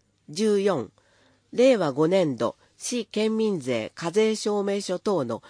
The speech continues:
発行開始日のお知らせ。十五、通知書などを発送します。十六、川越産農産物が盛りだくさん。庭先販売所、直売所マップ、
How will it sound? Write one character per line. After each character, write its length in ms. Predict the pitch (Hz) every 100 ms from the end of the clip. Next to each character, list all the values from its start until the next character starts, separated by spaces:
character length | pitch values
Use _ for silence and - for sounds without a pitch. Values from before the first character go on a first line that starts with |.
| -
発 240 | - 180 -
行 180 | - 226
開 280 | - 214 220
始 160 | - 185
日 100 | 143
の 140 | 104
お 100 | 117
知 140 | -
ら 100 | 131
せ。 260 | 127 117 92 _ _ _ _ _ _ _ _ _ _ _ -
十 320 | 160 226 180
五、 260 | 135 135 - _ _ _ _
通 200 | - 254
知 100 | -
書 200 | - 233
な 160 | 226 196
ど 160 | 147
を 40 | 117
発 220 | 127 -
送 220 | 160 147
し 160 | - 123
ま 100 | 131
す。 220 | - - _ _ _ _ _ _ _ _ _ _ -
十 300 | 147 226 220
六、 440 | 196 180 170 165 - _ _ _
川 260 | - 196 233
越 280 | 220 226 226
産 320 | 208 196 175
農 180 | 202 226
産 260 | 240 220
物 240 | 151 139 131
が 120 | 120
盛 220 | 110 147
り 40 | 156
だ 140 | 175
く 80 | -
さ 160 | -
ん。 140 | 101 - _ _ _ _ _ -
庭 220 | 185 226
先 260 | 220 -
販 300 | 196 190 190
売 240 | 180 170 147
所、 260 | 143 120 - _ _ -
直 220 | 175 214
売 240 | 214 214
所 140 | 190 185
マ 160 | 180
ッ 40 | 175 _
プ、 160 | 107